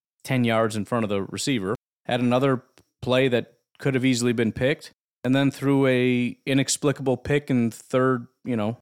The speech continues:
in, uh, triple coverage when that was not necessary because there was plenty of time on the clock and plenty of timeouts, and he had Amari Rogers just sitting there wide open for an easy first down. I mean, there was nobody near him,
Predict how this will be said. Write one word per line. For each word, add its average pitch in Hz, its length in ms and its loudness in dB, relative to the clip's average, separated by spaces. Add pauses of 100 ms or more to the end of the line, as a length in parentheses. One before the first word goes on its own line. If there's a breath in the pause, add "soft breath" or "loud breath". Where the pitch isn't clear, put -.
(160)
in, 120 240 2
uh, 117 200 4
triple 143 320 -2
coverage 127 500 0 (120)
when 113 360 0
that 107 300 -2
was 107 180 0
not 151 220 2
necessary 117 500 0
because 127 220 -2
there 120 60 2
was 110 80 0
plenty 151 240 0
of 139 80 -2
time 127 240 0
on 117 60 0
the 110 80 -2
clock 117 300 0
and 113 100 -8
plenty 135 200 0
of 123 80 -2
timeouts, 117 460 -2
and 131 60 0
he 120 80 2
had 117 220 2 (320 soft breath)
Amari 131 320 2
Rogers 120 480 2
just 113 180 -4
sitting 143 200 0
there 123 100 2
wide 123 280 2
open 127 280 0
for 107 260 -2
an 107 80 -2
easy 147 280 0
first 113 300 -4
down. 127 240 0
I - 20 -2
mean, 107 140 -2
there 110 60 -2
was 104 120 -2
nobody 135 260 0
near 107 300 -2
him, 87 100 -6